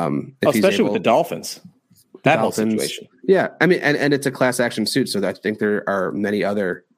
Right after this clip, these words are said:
Speaker 1: uh, people that, that are joining this, and there's gonna be other teams that are implicated.
Speaker 2: Mm-hmm.
Speaker 1: Uh, and I'm sure, I'm sure all thirty-two teams have, have <laughs> done something
Speaker 2: Absolutely.
Speaker 1: or another that, um, you know, i-, i-, is, is,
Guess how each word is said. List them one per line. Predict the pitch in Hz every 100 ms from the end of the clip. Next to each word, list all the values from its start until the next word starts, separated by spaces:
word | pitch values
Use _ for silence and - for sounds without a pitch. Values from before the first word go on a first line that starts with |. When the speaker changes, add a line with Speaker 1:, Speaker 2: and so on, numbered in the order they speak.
| _
Speaker 1:
uh, | - 87 85 71 - _ -
people | - 92 87
that, | 87 -
that | 90
are | 92
joining | 92 90 95 90
this, | 71 95 -
and | - 85
there's | 90 87
gonna |
be | 87 -
other | 98 87 82 - _ _ _
teams | - 110 98 95
that | 87
are |
implicated. | 78 95 85 82 76 - - _ - -
Speaker 2:
Mm-hmm. | 95 196
Speaker 1:
Uh, | 98 98
and | 95 120
I'm | 123
sure, | - 135 127
I'm | 131
sure | 135 127 113
all | 120
thirty-two | 123 120 113 113
teams | - 117 -
have, | - - _ - _ -
have | 90 120 _
<laughs> | - - 139
done | 135 147 110
something | - 107 98 107 101 95 _ -
Speaker 2:
Absolutely. | 196 - 185 220
Speaker 1:
or |
another | 220 117 110 107
that, | 104 101
um, | 98 92 95 - _ _ _ _
you | 104
know, | 98 90
i-, | 87
i-, | 95 -
is, | 98 - 92 92 92 - - - _ _ _
is, | 95 101 92 - -